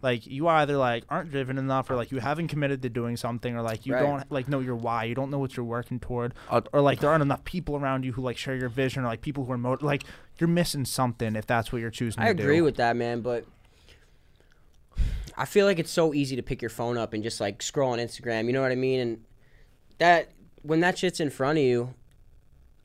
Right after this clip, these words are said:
Speaker 3: If you're
Speaker 2: just
Speaker 3: not prepared for it, like, if you
Speaker 2: Yeah,
Speaker 3: don't have a
Speaker 2: exactly.
Speaker 3: purpose, if you don't have a self-purpose,
Speaker 2: Exact-, and that's
Speaker 3: then
Speaker 2: big, too.
Speaker 3: anything's gonna fold you.
Speaker 1: Yeah.
Speaker 2: Mm-hmm.
Speaker 3: Anything.
Speaker 1: What else are you gonna do if you're not on social media, though? Like,
Speaker 2: Right.
Speaker 1: if you put, if you put your phone down, theoretically, we're taking the phone out of the equation.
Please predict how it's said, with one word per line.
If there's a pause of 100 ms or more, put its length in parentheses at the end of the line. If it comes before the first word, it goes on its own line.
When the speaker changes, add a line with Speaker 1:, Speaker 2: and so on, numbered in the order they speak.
(880)
Speaker 3:
If
you're
Speaker 2:
just
Speaker 3:
not
prepared
for
it,
like,
if
you
Speaker 2:
Yeah,
Speaker 3:
don't
have
a
Speaker 2:
exactly.
Speaker 3:
purpose, (220)
if
you
don't
have
a
self-purpose, (100)
Speaker 2:
Exact-,
and
that's
Speaker 3:
then
Speaker 2:
big,
too.
Speaker 3:
anything's
gonna
fold
you.
Speaker 1:
Yeah.
Speaker 2:
Mm-hmm.
Speaker 3:
Anything.
Speaker 1:
What
else
are
you
gonna
do
if
you're
not
on
social
media,
though?
Like,
Speaker 2:
Right.
Speaker 1:
if
you
put,
if
you
put
your
phone
down,
theoretically,
we're
taking
the
phone
out
of
the
equation.